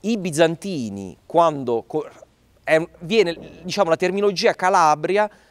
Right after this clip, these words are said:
è medievale, la moderna Calabria si chiama così perché molti dal Salento migrarono, per quello che possiamo capire,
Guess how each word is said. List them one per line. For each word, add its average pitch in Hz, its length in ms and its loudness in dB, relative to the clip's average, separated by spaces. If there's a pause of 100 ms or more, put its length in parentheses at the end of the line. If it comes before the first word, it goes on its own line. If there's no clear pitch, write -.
(200)
è 175 140 0
medievale, 123 840 -2
la 131 140 -2
moderna 180 520 2
Calabria 165 580 0
si 156 120 -12
chiama 156 220 -2
così 196 320 -6
perché 147 280 -4
molti 156 400 0
dal 123 160 -2
Salento 190 540 -2
migrarono, 143 560 0
per 123 140 -8
quello 139 180 -2
che - 60 -10
possiamo 143 240 -6
capire, 147 480 -2